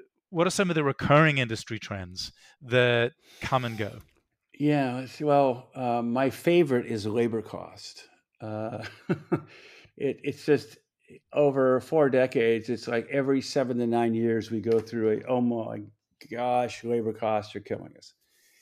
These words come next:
Speaker 2: And that, that generates all sorts of activity, um, some of it bad. Uh, f-, first off, uh, working people where they're just up against it at the expo window where you've got the,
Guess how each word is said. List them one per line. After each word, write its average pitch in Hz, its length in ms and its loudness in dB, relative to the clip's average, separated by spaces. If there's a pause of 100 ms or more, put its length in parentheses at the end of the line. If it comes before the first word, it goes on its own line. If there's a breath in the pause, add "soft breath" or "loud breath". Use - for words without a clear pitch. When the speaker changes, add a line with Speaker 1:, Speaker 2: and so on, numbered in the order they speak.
(280 soft breath)
Speaker 2:
And 123 440 0
that, 131 300 2 (180)
that 131 160 0
generates 120 360 0
all 127 380 4
sorts 110 260 0
of 104 80 -6
activity, - 520 -10 (340)
um, 92 360 -12 (280)
some 127 240 0
of 117 80 0
it 107 100 0
bad. - 380 -6 (880)
Uh, 101 840 -8 (400)
f-, - 140 -20 (300)
first 113 300 -2
off, 104 400 -4
uh, 104 160 -10
working 117 320 -4
people 104 840 -2 (360)
where 104 520 -4
they're 104 200 -4
just 107 440 -12
up 113 140 -8
against 110 420 -8
it 104 200 -8
at 104 100 -14
the 120 120 -4
expo 110 360 -2
window 104 400 -4
where 104 100 -6
you've 101 220 -8
got 107 220 -4
the, 104 240 -2